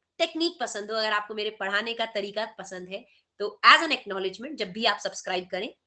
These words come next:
you can use my code C A Deepika, ठीक है बच्चों? और मेरे से लॉ और audit पढ़ना, ठीक है? Audit,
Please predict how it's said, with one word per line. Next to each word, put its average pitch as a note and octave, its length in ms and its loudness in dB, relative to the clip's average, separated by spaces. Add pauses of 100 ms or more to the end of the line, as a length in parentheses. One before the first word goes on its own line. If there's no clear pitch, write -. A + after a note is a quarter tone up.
(160)
you G3 120 -6
can F#3+ 180 -2
use C4+ 220 -6
my F#3+ 120 0
code F3+ 260 -8 (200)
C - 240 -6
A F3+ 140 2
Deepika, E3 360 -14 (380)
ठीक B3 120 0
है D#4+ 160 12
बच्चों? D#4+ 220 4
और B3 120 8
मेरे B3 280 8
से E4 240 6 (260)
लॉ A#3 220 10
और E4 280 12
audit D#4+ 320 12
पढ़ना, D4+ 400 10
ठीक C4 200 0
है? F#4 300 10 (320)
Audit, C#4 480 8